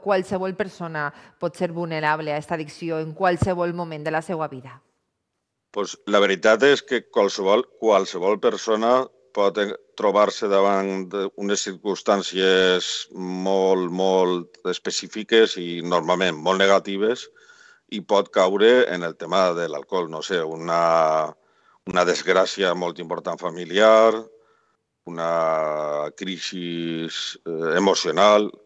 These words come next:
Speaker 2: la gent, per exemple, que no gestiona o no sap, eh, expressar les seues emocions.
Speaker 1: Mhm.
Speaker 2: I en quant a perfil,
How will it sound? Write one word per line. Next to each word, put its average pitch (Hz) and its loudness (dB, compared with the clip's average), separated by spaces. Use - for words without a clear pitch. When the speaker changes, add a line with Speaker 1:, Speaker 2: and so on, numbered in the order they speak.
Speaker 2:
la 82 -8
gent, 85 -8
per 80 -6
exemple, 87 -6
que 85 -8
no 85 -4
gestiona 82 -4
o 78 -2
no 80 -4
sap, - -2
eh, 90 4
expressar 85 -2
les 80 -2
seues 78 -6
emocions. 107 2
Speaker 1:
Mhm. 170 -16
Speaker 2:
I 104 0
en 98 2
quant 95 0
a 101 4
perfil, 113 2